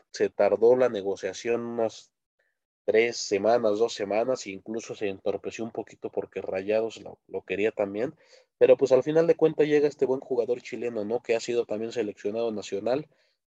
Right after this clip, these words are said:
veintidós años, y, y que, pues, por ahí se habla un poquito de sus problemas extracancha, de, de, de que le gusta mucho la fiesta, de que le gusta mucho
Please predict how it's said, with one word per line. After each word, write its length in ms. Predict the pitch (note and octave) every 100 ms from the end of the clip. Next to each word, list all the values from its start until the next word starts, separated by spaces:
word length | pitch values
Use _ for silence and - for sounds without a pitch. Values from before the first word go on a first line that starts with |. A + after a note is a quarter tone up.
| _
veintidós 560 | G2+ G2+ G#2 A2+ -
años, 440 | B2 A#2+ C3+ D3+ A2
y, 240 | G2 G2 _ _ _ _ -
y 100 | F#2+
que, 540 | G#2 G2 G2 G2 G2+ -
pues, 200 | G2+ - _
por 200 | G#2 G#2+
ahí 800 | B2+ D3 C#3+ C#3+ B2+ G#2+ G#2
se 200 | G2 A#2
habla 240 | A2 B2 C3+
un 100 | C3+
poquito 400 | B2 - A#2 B2
de 80 | G#2
sus 200 | - -
problemas 520 | - G2 A2+ B2 A2
extracancha, 680 | - - F#2 A2 A#2 - F#2+
de, 300 | F#2 F#2 G2
de, 460 | F#2+ F#2 F2+ F2+ - _ _ _ _ _
de 180 | _ G2+
que 160 | -
le 120 | G2 G2
gusta 300 | A2+ - A2
mucho 320 | A2 G#2+ G#2+
la 120 | F#2
fiesta, 420 | G2+ A#2+ A#2+ -
de 120 | G2 F#2+
que 120 | F#2+
le 100 | F#2+
gusta 300 | G#2+ A2 G#2+
mucho 460 | G#2+ G#2 - G2+